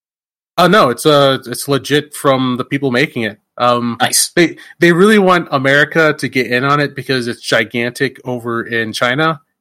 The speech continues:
Speaker 1: and they want to try to have the same effect on the world that America does when we make something that's big over here. And also, they wanted to beat Netflix to the punch,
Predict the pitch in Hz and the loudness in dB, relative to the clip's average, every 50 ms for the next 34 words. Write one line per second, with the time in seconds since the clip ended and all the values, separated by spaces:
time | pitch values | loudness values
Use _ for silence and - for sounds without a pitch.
0 | _ - 123 120 117 117 117 117 117 117 113 107 _ _ _ _ _ _ _ _ | _ -4 -2 0 0 0 0 -2 -4 -6 -8 -10 _ _ _ _ _ _ _ _
1 | - 135 135 139 147 147 147 143 - 135 - - 143 139 131 127 131 127 - - | -2 -2 0 2 2 0 0 -2 -6 -10 -6 -4 -2 0 2 2 2 0 -2 -6
2 | _ _ _ _ - - - 143 143 131 127 - - 131 123 - 131 127 113 117 | _ _ _ _ -10 -6 -2 0 0 0 0 -2 -2 -4 -2 -2 -4 -2 -2 -2
3 | 120 120 123 117 107 107 107 110 110 - - 135 147 143 147 143 127 117 120 113 | -2 -2 -2 -4 -4 -2 -2 -2 -4 -4 -4 -2 -2 0 0 -2 -4 -6 -8 -8
4 | 107 107 107 117 117 127 127 - - 147 139 - 127 123 123 120 113 - 113 113 | -6 -6 -6 -4 -4 -4 -4 -6 -8 -8 -6 -6 -6 -4 -4 -4 -4 -6 -8 -6
5 | 120 113 117 107 110 107 104 101 113 147 160 - _ _ _ _ _ _ _ _ | -6 -4 -4 -6 -6 -6 -6 -6 -6 -6 -6 -8 _ _ _ _ _ _ _ _
6 | _ _ _ _ - 139 139 143 139 131 131 127 131 143 139 - 147 139 135 131 | _ _ _ _ -2 0 2 2 2 0 0 0 0 0 0 0 0 2 2 2
7 | 127 127 120 113 139 135 135 135 139 143 139 - 147 143 - - 131 110 107 135 | 0 -2 -2 0 0 2 2 2 0 -2 -2 -2 -4 -6 -4 -6 -6 -6 -4 -4
8 | 135 139 135 - - 113 120 123 - - 143 - - - 135 127 120 - 123 123 | -4 -6 -6 -8 -6 -2 -2 -2 -2 -4 -8 -6 -6 -6 -6 -6 -4 -2 -2 -4
9 | 147 143 - - - | -4 -4 -8 -10 -10